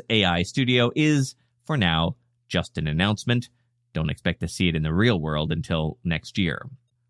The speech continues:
One other addition to its new message bots is users will be able to ask it to generate an image right from that chat. It's similar to Midjourney in Discord. If you've used that, you type slash imagine and then your prompt. This too will be free to use.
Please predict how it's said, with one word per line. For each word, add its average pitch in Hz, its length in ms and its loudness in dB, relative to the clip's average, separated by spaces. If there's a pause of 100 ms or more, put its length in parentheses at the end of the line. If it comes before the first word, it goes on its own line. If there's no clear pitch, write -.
(120)
One 101 160 4
other 98 180 4
addition 98 340 2
to 90 100 0
its 80 160 -4
new 98 120 4
message 98 360 2
bots 98 360 0
is 85 140 0
users 92 340 2
will 95 80 2
be 87 120 2
able 90 120 0
to - 160 -4
ask 117 260 -2
it 104 180 -4
to 92 100 -2
generate 104 400 2
an 95 100 2
image 110 300 0
right 107 340 0 (160)
from 113 300 0
that 95 340 0
chat. - 480 -2 (480)
It's - 160 -10
similar 233 300 2
to 131 100 2
Midjourney 107 720 4
in 90 200 2
Discord. - 720 -2
If - 140 -8
you've 82 140 0
used 82 300 -2
that, 104 260 0 (300)
you 92 100 -2
type 92 380 0
slash 113 420 0
imagine 127 540 2 (280)
and 92 120 2
then 85 100 4
your 76 120 -2
prompt. 113 420 -2 (500)
This - 200 -4
too 117 220 2
will 85 120 2
be 87 100 0
free 87 240 -2
to 80 80 -4
use. 90 540 -2